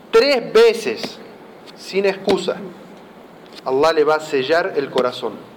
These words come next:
se cierra. Y salvo que la persona se arrepiente y enmiende y corrija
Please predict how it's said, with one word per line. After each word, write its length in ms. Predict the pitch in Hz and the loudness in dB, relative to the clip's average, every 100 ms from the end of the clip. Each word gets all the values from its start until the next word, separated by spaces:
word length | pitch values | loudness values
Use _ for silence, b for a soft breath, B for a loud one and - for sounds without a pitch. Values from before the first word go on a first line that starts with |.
| - - - - - - - - - | -20 -20 -20 -20 -20 -20 -20 -20 -8
se 160 | 147 | -6
cierra. 320 | 143 156 131 - - - - - - - - - - - - - - - - - - - - - - - - - - - - - | -4 -2 -2 -2 -6 -8 -20 -20 -20 -20 -20 -20 -20 -20 -20 -20 -20 -20 -20 -20 -20 -20 -20 -20 -20 -20 -20 -20 -20 -20 -20 -20
Y 40 | |
salvo 360 | - 180 190 180 | -4 0 2 2
que 80 | 165 | 0
la 120 | 139 | 0
persona 340 | 143 - 165 | -2 -2 -2
se 140 | 160 151 | 0 0
arrepiente 720 | 143 143 - 196 185 170 143 | 2 -2 2 2 2 0 -2
y 120 | 139 | 0
enmiende 540 | 139 147 196 214 185 | -2 0 0 0 -2
y 80 | 160 | -2
corrija 640 | 160 214 214 - 233 233 | 2 2 2 2 0 0